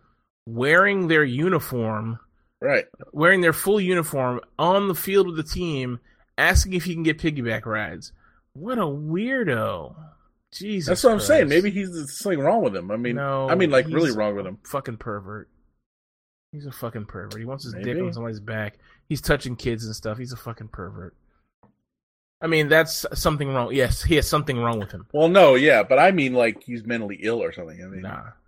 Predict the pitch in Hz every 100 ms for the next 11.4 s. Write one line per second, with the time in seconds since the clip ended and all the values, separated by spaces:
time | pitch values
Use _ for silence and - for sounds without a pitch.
0 | _ 135 117 120 104 - 104 95 113 _
1 | _ _ _ _ 180 175 160 131 135 156
2 | 139 123 196 170 135 139 143 147 165 190
3 | 175 170 196 175 170 - 185 160 147 165
4 | 147 131 131 131 123 135 139 131 113 127
5 | 113 104 101 - _ _ - 110 104 98
6 | 107 117 98 95 113 98 92 90 107 92
7 | 143 _ _ - - _ _ - 110 107
8 | 98 82 67 80 92 - 98 120 147 143
9 | 117 117 - 95 113 _ _ _ _ _
10 | 202 208 202 - 185 156 143 131 117 139
11 | 135 113 90